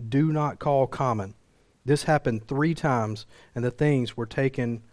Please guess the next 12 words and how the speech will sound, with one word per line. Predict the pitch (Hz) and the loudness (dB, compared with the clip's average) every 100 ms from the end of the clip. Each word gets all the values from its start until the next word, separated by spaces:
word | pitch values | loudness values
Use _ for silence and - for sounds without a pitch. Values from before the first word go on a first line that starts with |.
| _ - | _ -4
up | 127 117 - _ _ - | -2 -2 -6 _ _ -8
at | 123 | -6
once | 110 131 127 98 - | -2 0 0 -4 -8
to | 117 | -8
heaven. | 107 131 101 101 _ _ - | 0 0 0 -8 _ _ -12
And | 113 | -8
we'll | 120 | -8
skip | - - 143 139 | -8 -2 0 2
over | 139 127 120 107 | 0 2 0 -2
to | - 123 | -6 -6
verse | 127 120 - | -2 -4 -4
twenty-three. | - 135 120 - 123 120 107 | -6 -4 -4 -4 -2 0 -2